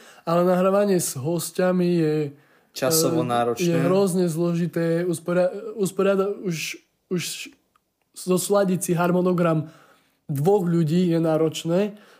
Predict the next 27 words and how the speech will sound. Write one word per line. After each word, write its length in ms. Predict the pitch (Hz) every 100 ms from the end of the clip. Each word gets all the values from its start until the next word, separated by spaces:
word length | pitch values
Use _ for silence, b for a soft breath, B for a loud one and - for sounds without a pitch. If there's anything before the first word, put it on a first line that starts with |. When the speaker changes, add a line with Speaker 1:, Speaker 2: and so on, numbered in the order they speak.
| B
Speaker 1:
a 60 | 156
nie 160 | 165
to 160 | 185 180
ešte 240 | 170 - 151
troch 320 | 156 156 185
alebo 560 | 160 156 147 147 143 147
viacerých. 960 | 170 165 147 147 - 151 165 233 - _ _ b b b _
Speaker 2:
Plus 160 | 135 123
ešte, 240 | 127 139
keď 140 | 139 127
vám 180 | 123 123 120
dakedy 560 | 117 117 123 117 113 110
zrušia 880 | 113 120 117 120 113 113 110 107 107 - _ _ _ _ _ -
ľudia 640 | 123 123 120 123 113 101 - - _ _ _ _
na 140 | - 110
poslednú 480 | - 123 151 135 120
chvíľu, 400 | - 127 123 123 117
čo 160 | 127
bolo 240 | 113 120 113
už 80 |
dohodnuté, 560 | 104 113 110 113 113 120
tak 320 | 110 101 98 B B B B B B B
je 160 | 143
to 160 | 160 139
také, 320 | 127 127 127
že 480 | 113 110 110 107 107 101 101 _ _ _ _ _ _ _ _ _
no. 240 | 113 104